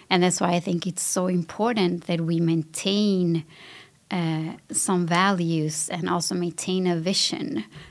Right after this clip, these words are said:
of, uh, a humanity that we believe in. So it's more like facilitating and contributing, and only, I think we can only do bigger creations together with other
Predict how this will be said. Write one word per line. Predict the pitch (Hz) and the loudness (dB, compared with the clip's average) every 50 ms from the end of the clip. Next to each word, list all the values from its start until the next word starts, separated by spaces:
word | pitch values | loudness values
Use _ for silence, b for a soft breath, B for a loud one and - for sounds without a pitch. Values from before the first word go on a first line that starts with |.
| B B B - | B B B 2
of, | 180 175 165 160 160 151 147 147 151 165 | 4 4 6 4 4 2 0 -4 -4 -4
uh, | 170 170 165 151 - | -4 -2 -2 -2 -2
a | - 170 | 0 0
humanity | 147 147 170 165 165 160 160 165 175 180 170 160 156 156 156 151 | 2 4 4 4 4 4 4 4 4 4 4 2 2 2 0 0
that | 160 160 151 156 | 0 0 0 0
we | 160 | 0
believe | 151 165 170 156 147 160 202 220 196 | 0 0 0 0 2 2 0 0 -2
in. | - - - - 220 - - B B B B B B B B B B | -4 -4 -4 -6 -6 -6 -8 B B B B B B B B B B
So | - - - - 185 185 | -4 0 2 2 2 2
it's | 180 170 - - | 2 0 0 2
more | 196 190 190 190 | 2 4 6 6
like | 185 175 165 - | 6 6 4 2
facilitating | - - 196 170 - - - 202 190 190 190 175 185 - - 175 175 170 170 165 170 | 0 -2 -2 0 0 0 0 2 4 4 2 2 0 -2 -4 0 2 2 4 4 2
and | 165 - | 2 0
contributing, | - 202 202 202 202 - 202 175 175 180 170 170 170 165 165 - - | 0 0 0 0 0 -2 -4 -4 -4 0 2 2 4 4 4 2 2
and | 180 175 | 2 2
only, | 180 180 180 170 175 175 | 2 2 2 0 0 0
I | 170 170 165 | 0 0 0
think | - 202 185 202 | -2 -4 -4 -6
we | 196 | -6
can | 190 - 185 175 | -6 -4 -2 0
only | 170 180 175 165 175 170 170 170 165 b b b b b b b 165 | 0 0 0 0 0 -2 -4 -4 -6 b b b b b b b -4
do | - 196 202 202 | -2 0 0 0
bigger | 180 165 196 185 190 185 190 175 | 2 2 2 2 2 2 0 0
creations | 175 - - 180 165 165 165 165 160 - - 165 160 160 - - | -2 -4 -6 -4 -2 0 0 0 -2 -2 -4 -4 -4 -6 -6 -6
together | - 175 160 - 180 190 185 196 180 160 | -8 -6 -2 0 0 0 2 0 0 0
with | 151 156 156 151 | 0 -2 -2 -2
other | - 165 170 160 175 160 160 | -2 -2 -2 -2 -2 -4 -4